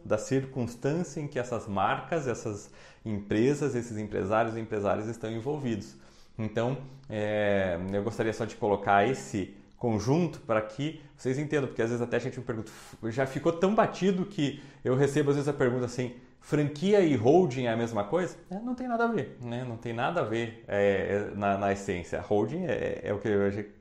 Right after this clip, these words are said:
acabei de falar, é uma empresa que ela vai controlar outras e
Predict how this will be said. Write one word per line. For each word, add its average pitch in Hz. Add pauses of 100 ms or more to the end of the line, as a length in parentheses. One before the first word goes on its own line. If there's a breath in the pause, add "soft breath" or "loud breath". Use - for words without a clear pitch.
acabei 98
de -
falar, 98 (300 loud breath)
é 101
uma 101
empresa 107
que -
ela 92
vai 95
controlar 92
outras 107
e 95